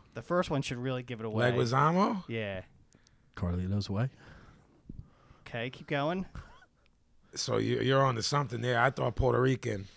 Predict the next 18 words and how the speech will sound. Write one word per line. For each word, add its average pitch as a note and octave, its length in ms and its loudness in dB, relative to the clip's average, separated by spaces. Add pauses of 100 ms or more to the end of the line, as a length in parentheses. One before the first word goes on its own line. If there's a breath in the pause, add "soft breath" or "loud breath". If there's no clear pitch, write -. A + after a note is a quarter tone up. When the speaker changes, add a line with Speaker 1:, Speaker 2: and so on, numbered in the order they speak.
(260 loud breath)
Speaker 2:
He A2 60 -6
was A2 120 -4
going, A#2 320 0 (200)
I'm G#2 120 -10
thinking, G2+ 320 -4
of G2 120 -8
where, G#2+ 160 -8
where G#2+ 280 -6
is G#2 100 -6
he A2+ 60 -6
going G#2+ 200 -4
with G2+ 100 -4
a G2+ 40 -4
Puerto G#2+ 260 -2
Rican G#2 340 -2
joke? E2+ 340 -8
And F2+ 120 -8
then F2+ 300 -10